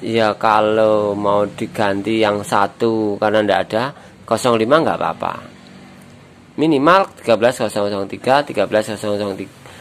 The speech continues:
tiga. Jadi kanan kosong tiga, kiri juga kosong tiga. Tapi kalau kiri kanan, eh, kosong lima, terus adanya T R kosong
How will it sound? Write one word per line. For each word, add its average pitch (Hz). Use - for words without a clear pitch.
tiga. 104
Jadi -
kanan 113
kosong 107
tiga, 120
kiri 120
juga 113
kosong 98
tiga. 95
Tapi 170
kalau 190
kiri 170
kanan, 135
eh, 127
kosong 135
lima, 107
terus 131
adanya 117
T 113
R 117
kosong 107